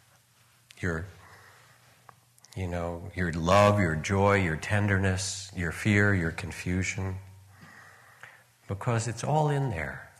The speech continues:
War is in you, hate is in you, racism is in you, courage, compassion, doubt.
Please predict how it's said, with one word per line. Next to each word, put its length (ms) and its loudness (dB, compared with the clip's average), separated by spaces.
War 420 4
is 160 0
in 180 -4
you, 280 -4
hate 340 -2
is 220 -4
in 120 -4
you, 200 0
racism 640 0
is 160 -6
in 160 -2
you, 260 -4
courage, 640 -2
compassion, 760 -8
doubt. 440 -4